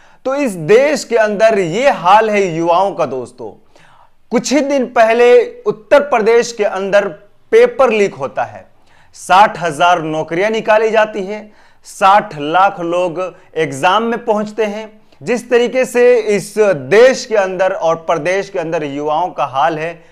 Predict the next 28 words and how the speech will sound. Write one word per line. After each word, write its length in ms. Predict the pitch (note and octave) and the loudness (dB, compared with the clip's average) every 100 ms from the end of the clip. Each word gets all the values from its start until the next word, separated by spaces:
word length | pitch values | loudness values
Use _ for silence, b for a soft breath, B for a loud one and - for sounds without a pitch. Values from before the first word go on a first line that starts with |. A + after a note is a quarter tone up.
| b - | b -6
कहीं 280 | E3+ F#3 G#3+ | -6 -4 -6
ना 100 | G#3 | -6
कहीं 520 | F3 E3+ D#3+ G2+ F#2+ | -8 -10 -10 -12 -4
बद 180 | D#3 C#3+ | -4 -4
से 180 | - | -10
बदतर 420 | D3+ A#2+ - C3 G2+ | -8 -8 -10 -12 -12
है। 180 | F2+ _ _ C3 | -16 _ _ _
दो 100 | G#3 | 0
हज़ार 640 | A3 A3+ F3 F#3+ A3 A#3 A3+ | 2 2 0 4 6 6 2
चौदह 460 | - G#3 G#3+ B3 | -2 2 2 2
से 140 | - A3 | 0 -4
पहले 460 | A3 F#3 F#3+ G#3 | 0 0 0 -2
जब 280 | E3+ G3+ - | -2 -6 -2
प्रधानमंत्री 920 | F#3+ E3+ F3 G3+ F#3+ F#3 D#3+ F3 G3 | -4 0 2 0 -2 -8 -8 -6 -6
मोदी 380 | F3+ E3 E3+ F#3+ | -4 -4 -4 -4
की 140 | G3 F3 | -4 -6
सरकार 640 | - E3 D3+ F3 F#3 F3+ | -2 -2 -2 2 2 2
नहीं 360 | D#3 C#3+ D#3+ G#3+ | -2 -6 -4 -6
थी, 380 | G3 A#3+ - b b b D3 | -6 -8 -12 b b b -2
वो 140 | G3 | -2
कहते 520 | G#3 G3+ F#3+ F#3+ - | 2 2 2 2 0
थे 180 | - G#3+ | 2 -2
कि 100 | A3 | 0
अगर 220 | F#3+ F#3 | 0 0
हमारी 400 | E3 D#3+ D#3+ E3+ | -2 -2 0 0
सरकार 540 | E3 E3 C#3+ C3+ D3+ C#3 | -4 -4 -2 0 0 0
बन 300 | G#2 B2+ B2 | -4 -8 -6
गई 200 | C3+ | -6